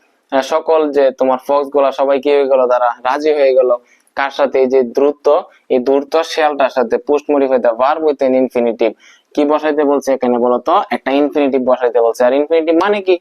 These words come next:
to plus be one। তাহলে সবাই যে রাজি হয়ে গেল এই শেয়ালটার সাথে, কি করতে রাজি হইলো বলো না কেন? কি করতে রাজি হইলো? কি করতে? তাদের লেজ গুলা কেটে, কেটে ফেলার জন্য। তাদের, তাদের যে লেজটা,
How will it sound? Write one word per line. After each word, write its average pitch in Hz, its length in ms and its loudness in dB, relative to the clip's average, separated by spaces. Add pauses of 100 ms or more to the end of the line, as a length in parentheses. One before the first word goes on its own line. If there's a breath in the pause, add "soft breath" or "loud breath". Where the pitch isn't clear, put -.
(100)
to 185 180 2
plus 170 280 0
be 156 220 0
one। 156 140 -4 (240 soft breath)
তাহলে 156 200 0
সবাই 170 420 0
যে 175 160 -2
রাজি 175 300 0
হয়ে 156 260 2
গেল 147 180 2 (320)
এই 127 120 0
শেয়ালটার 156 360 -2
সাথে, 131 200 -2
কি 180 220 -2
করতে 214 320 -2
রাজি 190 220 0
হইলো 175 220 2 (120)
বলো 143 160 0
না 175 160 -2
কেন? 151 180 -4 (420)
কি 175 140 0
করতে 190 340 0
রাজি 180 180 0
হইলো? 156 300 2 (380)
কি 160 140 2
করতে? 170 380 -2
তাদের 131 320 0
লেজ 139 460 2
গুলা 135 320 0
কেটে, 131 240 0 (220)
কেটে 135 180 -2
ফেলার 120 240 -2
জন্য। 117 160 -8
তাদের, 127 340 0 (420 loud breath)
তাদের 135 300 0
যে 139 120 0
লেজটা, 143 520 0